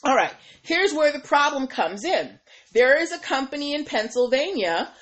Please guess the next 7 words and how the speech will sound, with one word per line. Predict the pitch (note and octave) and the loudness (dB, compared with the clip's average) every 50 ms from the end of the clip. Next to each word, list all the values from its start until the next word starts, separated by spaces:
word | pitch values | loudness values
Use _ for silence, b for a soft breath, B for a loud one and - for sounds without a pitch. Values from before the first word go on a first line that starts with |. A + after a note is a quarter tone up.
| B B B B _ G3+ | B B B B _ 0
um, | G#3 G3+ F#3+ F#3+ F#3+ F3+ F3 F3 E3+ D#3+ D#3+ D#3+ E3 - _ _ _ _ _ _ - | 2 4 6 6 6 6 4 4 2 0 -2 -4 -8 -14 _ _ _ _ _ _ -10
named | G3 G3+ G#3 G3+ G3 F#3+ F#3+ F#3+ - - - - - - - | -4 -2 0 0 2 0 0 -2 -6 -10 -16 -18 -10 -6 -4
Keystone | D4 C#4+ D#4 F4+ - - - - D4+ C#4 B3 A#3+ A#3 A#3 B3 - | -2 0 0 -2 -4 -6 -4 -2 0 2 4 4 2 2 0 2
Alternatives | - G#3 G#3 G#3 G#3 - - A3+ G#3+ G3+ G3 - F3+ E3+ F#3 G#3 - - - | 4 4 4 2 0 -4 -6 -4 -4 -4 -2 -2 -2 -2 -2 -4 -6 -4 -2
of | E3+ F#3 F3+ D#3+ C#3+ C3+ | -2 -2 -2 -4 -8 -8
Red | D3 C#3 C3+ C#3+ | -6 -6 -6 -6
Lion. | D#3 D#3+ F#3+ A3+ C4 B3 F#3+ C3 - | -6 -6 -4 -4 -4 -4 -4 -6 -10